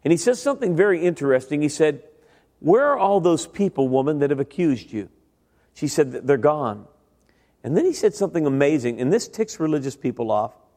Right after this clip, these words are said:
because he was kind and merciful to her. He said, "Well, guess, you know, I, I don't, I won't condemn you either." This is the Son of God with a woman who just committed adultery, listen,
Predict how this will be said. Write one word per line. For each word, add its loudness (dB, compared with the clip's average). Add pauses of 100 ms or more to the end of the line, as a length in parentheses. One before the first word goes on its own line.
(580)
because 0 (320)
he 0
was 0 (160)
kind -2
and -2
merciful -4
to -4
her. -4 (520)
He 2
said, -2
"Well, 0
guess, -2 (300)
you -2
know, 0
I, -4
I 0
don't, 0
I 0
won't 0
condemn 0
you 2
either." 0 (800)
This 2
is -4
the -4
Son -2
of -2
God -4 (840)
with 4
a 4
woman 2
who 0
just -2
committed -2
adultery, 0 (680)
listen, -4